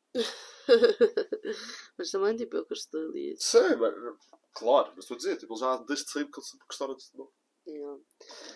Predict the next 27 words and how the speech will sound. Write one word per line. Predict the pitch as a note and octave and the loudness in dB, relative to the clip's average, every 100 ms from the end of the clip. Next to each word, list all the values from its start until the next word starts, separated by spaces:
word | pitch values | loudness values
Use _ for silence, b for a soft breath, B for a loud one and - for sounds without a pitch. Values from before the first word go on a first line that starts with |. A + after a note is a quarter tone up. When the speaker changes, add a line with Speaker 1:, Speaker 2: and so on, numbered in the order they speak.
| B | B
Speaker 1:
Ok. | C4 C#4 F3 C#3+ _ _ - B B B B B _ | 4 6 0 -2 _ _ -10 B B B B B _
Uma | C#4 E4 | 4 4
coisa | E4 G3 G3 G3+ | 8 6 6 0
que | - F#3+ F3 - | 2 0 0 0
eu | D4+ | 0
acho | E4 - | 0 -4
que | - | -6
nunca | B3 C#4 C#4 | -6 -4 -8
te | - - | -12 -12
disse, | C#4 - - - G#3+ _ | -12 -12 -14 -14 -16 _
e, | - G#3+ | -8 -6
tipo, | A3 - _ _ | -8 -12 _ _
irrita-me, | A#3 A3 - A3+ G#3+ G3 - F3 E3+ E3+ E3 E3 _ _ _ _ _ _ _ | 0 2 0 2 2 2 -4 -4 -4 -6 -6 -12 _ _ _ _ _ _ _
irrita-me | - A3+ - A#3 G#3 G#3 G3 G3 F#3+ F#3 F3+ F#3 F3+ F3+ F3 | 2 2 4 2 2 0 0 2 0 2 0 0 0 -2 -4
que | - | -4
tu | A#3 | -6
faças, | - G3 F3+ F#3 | 0 0 2 -2
mas | G3+ A#3 | -4 -2
eu | D#4+ F4 | 2 2
não | F#4 | 2
sei | F4 D4+ | 0 -6
se | - C4+ | -4 -4
alguma | A#3+ A#3+ A3 | -4 -4 -4
vez | G#3+ | -4
já | G#3 | -6
te | - _ F3+ | -8 _ -10
disse. | - - | -10 -20